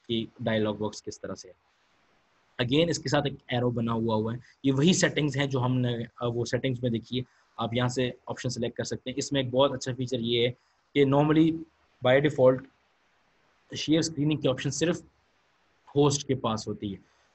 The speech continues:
सिर्फ जो जिसने meeting host की होती है वही share screen कर सकता है। लेकिन अगर आपकी meeting ऐसी है या अगर आपकी, अ, training ऐसी है या आपकी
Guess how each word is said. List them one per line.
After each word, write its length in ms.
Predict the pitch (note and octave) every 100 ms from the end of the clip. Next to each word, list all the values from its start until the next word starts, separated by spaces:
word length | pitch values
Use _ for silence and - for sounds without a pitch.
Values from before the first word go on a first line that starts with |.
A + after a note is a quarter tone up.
| _
सिर्फ 240 | - D3+ D3
जो 140 | C3
जिसने 240 | C3 - C#3
meeting 300 | C3+ C#3 A2
host 320 | B2+ C#3 -
की 80 | C#3+
होती 220 | A#2+ B2+
है 60 |
वही 300 | C3 A#2+ C3
share 300 | C#3 - A#2
screen 300 | A2+ - A#2
कर 80 | A2+
सकता 340 | A2 G2+ - -
है। 120 | - _ - - -
लेकिन 220 | F#3 F#3+
अगर 140 | F3+ E3
आपकी 240 | E3 E3
meeting 360 | D#3 C#3+ D3+ C#3+
ऐसी 240 | B2+ C3
है 60 | C3+
या 100 | C3
अगर 200 | B2 C3
आपकी, 320 | B2 - B2
अ, 280 | - A#2+ A#2
training 440 | - C3+ D3 D3
ऐसी 300 | C3 - B2
है 100 | B2
या 120 | B2
आपकी 380 | A#2+ A#2 - A#2+